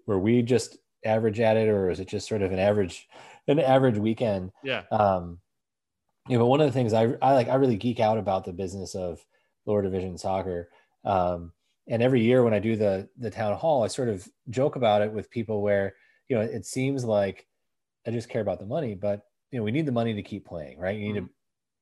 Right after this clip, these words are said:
Speaker 1: rent facilities, you need to do all that. And, and so as I've gotten into it, um, I've kind of enjoyed it. So for us, to answer your question directly, um, we had a pretty decent, uh, Black Friday. Um, I just happened to be,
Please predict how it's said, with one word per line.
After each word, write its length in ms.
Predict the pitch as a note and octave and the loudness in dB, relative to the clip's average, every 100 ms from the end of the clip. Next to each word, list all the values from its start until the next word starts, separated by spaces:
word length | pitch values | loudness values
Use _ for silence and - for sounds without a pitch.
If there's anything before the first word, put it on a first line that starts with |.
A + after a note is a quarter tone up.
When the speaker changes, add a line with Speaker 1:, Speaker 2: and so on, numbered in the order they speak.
| - | -16
Speaker 1:
rent 200 | G#2 F#2 | -16 -14
facilities, 440 | - - G2 F#2 F#2+ | -14 -10 -8 -8 -8
you 60 | |
need 100 | F2+ | -10
to 20 | |
do 80 | F2+ | -6
all 140 | F2 E2+ | -6 -2
that. 260 | F#2 F#2+ | -2 -2
And, 160 | F#2 G#2 | -4 -10
and 180 | G#2 F2 | -14 -12
so 220 | - G2 | -6 -2
as 140 | G2+ G2+ | 0 -2
I've 100 | F2 | -2
gotten 220 | F2+ F2+ B2+ | -4 -6 -6
into 200 | F3+ G#2+ | -4 -2
it, 240 | G#2 C3 _ _ _ | -2 -6 _ _ _
um, 300 | G#2+ F#2 G2 - | -4 -4 -6 -14
I've 100 | G#2 | -14
kind 160 | - B2 | -8 -6
of 60 | |
enjoyed 340 | G2+ F2+ A#2 G2+ | -4 -2 0 0
it. 180 | E2+ - | -4 -10
So 180 | - A2 | -6 -4
for 180 | - F3+ | 2 4
us, 420 | G#2+ B2 - - _ - | 4 0 -8 -20 _ -8
to 60 | |
answer 180 | B2+ C3 | -8 -6
your 80 | G#2+ | -6
question 300 | B2 A2 G2+ | -6 -6 -6
directly, 480 | G2+ B2+ G2+ F2+ F#2 _ _ _ | -4 -4 -4 -6 -10 _ _ _
um, 280 | B2+ A#2+ C#3 | -4 -4 -4
we 140 | F3 E3+ | 0 0
had 180 | F#3 A3+ | 0 -2
a 40 | |
pretty 260 | G#3+ G#3 D#3+ | -4 -6 -4
decent, 680 | C#3+ C#3+ C#3+ D#3+ D3 C3 - _ _ - | -2 -2 -2 -6 -8 -12 -20 _ _ -10
uh, 180 | B2+ A#2+ | -6 -4
Black 300 | A#2+ A#2 - | 0 -2 -2
Friday. 420 | D3+ C#3 G2 E2+ _ _ _ _ B2+ | -2 -2 -2 -4 _ _ _ _ 2
Um, 480 | A2 G#2 F#2+ G2+ - _ _ _ A2+ | 6 6 4 -4 -14 _ _ _ -8
I 60 | |
just 180 | A2 C3+ | -6 -6
happened 320 | C#3 C3 C#3+ | -6 -6 -6
to 80 | A#2+ | -6
be, 400 | A2 G#2+ G#2+ | -4 -4 -6